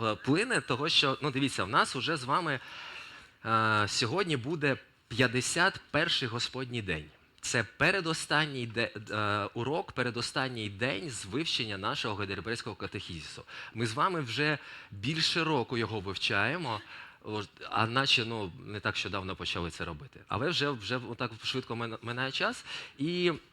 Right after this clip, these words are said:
ми з вами пройшли довгий шлях, але не можна, знаєте, так розслабитися. Е, навпаки, треба зібрати всі сили для того, щоб дойти до фінішу і не,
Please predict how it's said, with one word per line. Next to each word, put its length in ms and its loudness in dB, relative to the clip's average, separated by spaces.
ми 120 2
з 80 0
вами 180 2
пройшли 280 2
довгий 300 0
шлях, 300 -2
але 180 6
не 100 -2
можна, 280 -2
знаєте, 260 -4
так 140 -6
розслабитися. 680 -2
Е, 60 -4
навпаки, 500 0
треба 260 2
зібрати 400 4
всі 220 -2
сили 300 6
для 120 0
того, 220 2
щоб 200 -2
дойти 260 0
до 100 -2
фінішу 420 -2
і 140 -4
не, 200 0